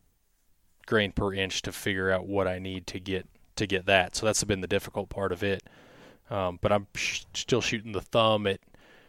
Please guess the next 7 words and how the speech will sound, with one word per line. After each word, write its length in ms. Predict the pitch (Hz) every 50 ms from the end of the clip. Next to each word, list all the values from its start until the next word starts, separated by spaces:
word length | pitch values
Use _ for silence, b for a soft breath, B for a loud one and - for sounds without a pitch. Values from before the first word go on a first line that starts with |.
| b b b -
it's 80 | -
like 200 | 113 101 - -
twenty-nine 880 | - - - 127 117 110 110 110 110 107 107 107 110 110 110 110 107 107
and 100 | 101 98
a 80 | 98
half 420 | 95 - 110 104 104 101 95 - -
inches 600 | 104 101 - - 110 104 98 98 95 - - -